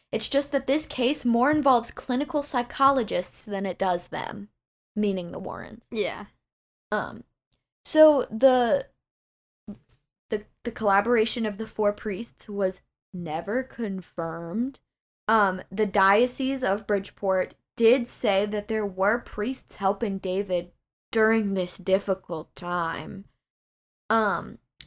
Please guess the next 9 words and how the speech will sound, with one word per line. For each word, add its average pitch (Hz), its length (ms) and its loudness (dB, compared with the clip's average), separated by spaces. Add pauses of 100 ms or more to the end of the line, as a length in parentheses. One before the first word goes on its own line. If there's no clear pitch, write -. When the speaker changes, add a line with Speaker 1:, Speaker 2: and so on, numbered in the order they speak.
(120)
Speaker 1:
the 214 120 -2
priests 226 480 -4
in 277 120 -4
question 190 580 -2
were 190 180 0
ordered 185 360 -2
not 185 280 -8
to 254 100 -8
speak - 400 -10